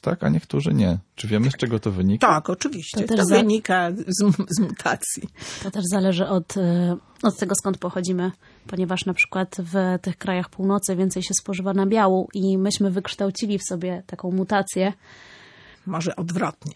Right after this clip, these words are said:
Speaker 2: tak?
Speaker 3: E,
Speaker 2: Dzięki temu, że
Speaker 3: dzięki temu, że
Speaker 2: mieliśmy
Speaker 3: mamy tą
Speaker 2: taką
Speaker 3: mutację,
Speaker 2: mutację,
Speaker 3: to
Speaker 2: tak.
Speaker 3: możemy ten nabiał trawić i to nawet do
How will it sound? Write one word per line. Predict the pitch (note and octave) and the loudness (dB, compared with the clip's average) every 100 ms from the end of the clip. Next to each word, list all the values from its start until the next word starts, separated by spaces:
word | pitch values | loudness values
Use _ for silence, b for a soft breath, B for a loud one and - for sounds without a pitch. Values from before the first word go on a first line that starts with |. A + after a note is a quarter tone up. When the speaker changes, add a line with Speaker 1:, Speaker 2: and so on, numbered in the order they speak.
| - | -10
Speaker 2:
tak? | D#3+ F#3+ | -6 -2
Speaker 3:
E, | A3+ | 2
Speaker 2:
Dzięki | A3+ G3 G#3 | 4 6 4
temu, | - A3 G3 | 2 2 2
że | F3 | 2
Speaker 3:
dzięki | F3+ E3 | 2 4
temu, | F#3+ C4 | 6 6
że | |
Speaker 2:
mieliśmy | C4 B3+ | 6 6
Speaker 3:
mamy | A3+ | 6
tą | G3+ | 4
Speaker 2:
taką | G3+ F3+ | 4 4
Speaker 3:
mutację, | F3+ F#3 F#3 F3+ G3 | 4 4 2 2 2
Speaker 2:
mutację, | G3 | 2
Speaker 3:
to | G#3 G3 G3 F#3+ F#3+ - | 2 4 4 2 2 -2
Speaker 2:
tak. | - | 0
Speaker 3:
możemy | G3+ G3+ G#3+ G3+ F3+ | 2 2 2 2 0
ten | F3 E3+ F3 | -2 0 0
nabiał | F3+ F3+ F3 | 0 0 -2
trawić | - G#3 F3+ F3 F#3 | -2 -2 0 -4 -4
i | |
to | F3+ | -2
nawet | F#3 F#3 F#3 F3+ | 0 0 -2 -4
do | F#3 F3+ F3+ | -2 0 0